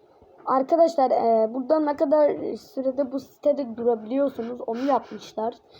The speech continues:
Aa, ben tabii bunu öz-, önceden hazırladığım için şu an bu kadar saniyedeyiz. Yani siz de ilk başta sıfırla başlayacak.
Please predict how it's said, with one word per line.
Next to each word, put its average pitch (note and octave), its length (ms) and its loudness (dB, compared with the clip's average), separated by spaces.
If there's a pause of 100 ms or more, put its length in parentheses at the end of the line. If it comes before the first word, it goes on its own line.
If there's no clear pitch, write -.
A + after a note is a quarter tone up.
(220)
Aa, A#3+ 280 4
ben C4 200 4
tabii A#3 360 0
bunu A#3+ 220 0
öz-, A#3+ 280 2
önceden A#3+ 460 2
hazırladığım G#3+ 480 -4
için G3+ 180 -12
şu A3 260 -8
an A#3 280 -2
bu - 80 -10
kadar C2+ 280 -8
saniyedeyiz. A4+ 800 -4 (1160)
Yani G#3+ 120 -6
siz A#3 220 -6
de C#4 60 0
ilk C4+ 240 0
başta A#3 280 0
sıfırla A3 380 -4
başlayacak. - 480 -6